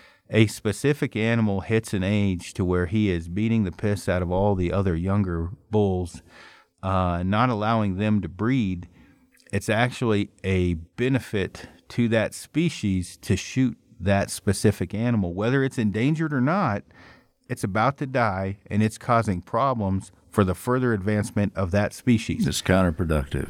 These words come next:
Speaker 1: Yeah.
Speaker 2: for him to continue to exist.
Speaker 1: To list.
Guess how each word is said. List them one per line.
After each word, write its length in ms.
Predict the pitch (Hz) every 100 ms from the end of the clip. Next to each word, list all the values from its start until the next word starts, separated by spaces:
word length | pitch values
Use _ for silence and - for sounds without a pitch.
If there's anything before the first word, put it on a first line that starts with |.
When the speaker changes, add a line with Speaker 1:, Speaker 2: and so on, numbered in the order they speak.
| -
Speaker 1:
Yeah. 320 | 107 113 101 -
Speaker 2:
for 100 | 80
him 200 | 82 80
to 80 | 78
continue 580 | 78 73 82 76 73
to 240 | 71 - 67
exist. 240 | 65 - 110
Speaker 1:
To 80 | 90
list. 340 | 90 - -